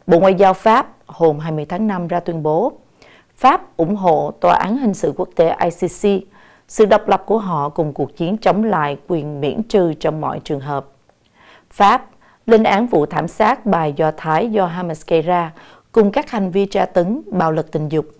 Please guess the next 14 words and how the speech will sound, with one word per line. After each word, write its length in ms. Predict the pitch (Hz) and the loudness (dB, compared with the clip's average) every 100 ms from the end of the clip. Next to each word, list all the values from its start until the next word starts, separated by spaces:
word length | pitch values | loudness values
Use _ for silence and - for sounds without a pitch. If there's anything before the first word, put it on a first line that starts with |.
| _ _ _ _ _ _ - | _ _ _ _ _ _ 0
Tuy 120 | 262 | 2
nhiên, 340 | 254 254 233 | 4 2 0
cũng 220 | 208 151 | -2 -2
có 120 | 165 233 | -2 -2
cảnh 260 | - 175 | -2 0
báo 160 | 175 180 | 0 0
Israel 440 | - 170 - 185 | -2 -4 0 2
phải 220 | 175 151 147 | 2 0 -2
tuân 320 | - 233 226 | 0 0 2
thủ 180 | 170 143 | 0 0
nghiêm 320 | 208 190 185 | -2 -2 -2
luật 160 | 165 - _ - _ _ - | -2 -4 _ -20 _ _ 0
nhân 240 | 196 190 | 2 4
đạo 160 | 160 | 0